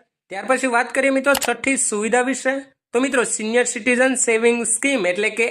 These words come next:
એસ સી એસ એસ ની ખાસ સુવિધા આપવામાં આવશે, જેમાં મિત્રો બચત યોજનાઓ પર વ્યાજ દરોને વધુ આકર્ષક બનાવવામાં આવશે.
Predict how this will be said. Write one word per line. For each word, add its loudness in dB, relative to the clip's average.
એસ 0
સી -2
એસ 0
એસ -2
ની -4
ખાસ -2
સુવિધા 2
આપવામાં 0
આવશે, 0
જેમાં -2
મિત્રો -4
બચત 2
યોજનાઓ 4
પર 2
વ્યાજ 0
દરોને 4
વધુ 2
આકર્ષક -2
બનાવવામાં 0
આવશે. 0